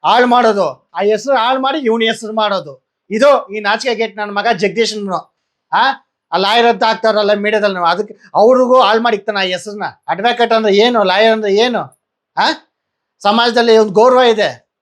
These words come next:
ಪೊಲೀಸು, ನಾ-, ನ್ಯಾಯಾಂಗದ ವ್ಯವಸ್ಥೆ, ಇಪ್ಪೋ-, ಇದು ಅಡ್ವೊಕೇಟ್ಗಳ್ದು, ಇದೆಲ್ಲ ಒಂದು ಸಮಾಜದಲ್ಲಿ ಅವ್ರ ಕೊಡುಗೆ ಇದೆ. ಸಮಾಜ ಸುಧಾರಣೆ ಮಾಡೋರು ಅವರು ಆಗು ಹೋಗುಗಳನ್ನ. ಇಂಥ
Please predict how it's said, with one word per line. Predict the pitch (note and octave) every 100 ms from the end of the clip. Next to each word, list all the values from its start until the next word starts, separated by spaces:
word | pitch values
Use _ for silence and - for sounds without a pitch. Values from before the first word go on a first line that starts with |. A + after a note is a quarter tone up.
| _ _ _ _ _ _ _ _ -
ಪೊಲೀಸು, | B3 B3 A#3+ - G#3+ B3 B3+ B3 _ _ _ _ _ _ D#3+
ನಾ-, | F#3 G3 F#3+
ನ್ಯಾಯಾಂಗದ | F#3 G#3 A#3+ A#3+
ವ್ಯವಸ್ಥೆ, | A3+ A3 G#3+ A3 A3 B3 A3+
ಇಪ್ಪೋ-, | F#3+ G#3+ G#3+ G3+
ಇದು | F#3+ G3+
ಅಡ್ವೊಕೇಟ್ಗಳ್ದು, | F#3 F#3+ B3 D4+ A3 A3+ G3+ G#3 A#3
ಇದೆಲ್ಲ | G#3+ G#3 A#3
ಒಂದು | C#4+ B3+ A3 C4 C4+ - -
ಸಮಾಜದಲ್ಲಿ | - G#3+ C4+ C4 B3
ಅವ್ರ | A3+
ಕೊಡುಗೆ | G3+ A3 A3 B3+
ಇದೆ. | A3 A3 C4 C4 _
ಸಮಾಜ | - G#3+ B3+ C4+
ಸುಧಾರಣೆ | B3 A#3+ A3+ C4+ D4+
ಮಾಡೋರು | C#4 A#3+ A3+ G3+
ಅವರು | E3 C#3+ - _ _ _ _ D#3+
ಆಗು | A3+
ಹೋಗುಗಳನ್ನ. | B3 A#3 A3+ G#3+ G3+ D3 B2+ _ _ _ G#3
ಇಂಥ | A#3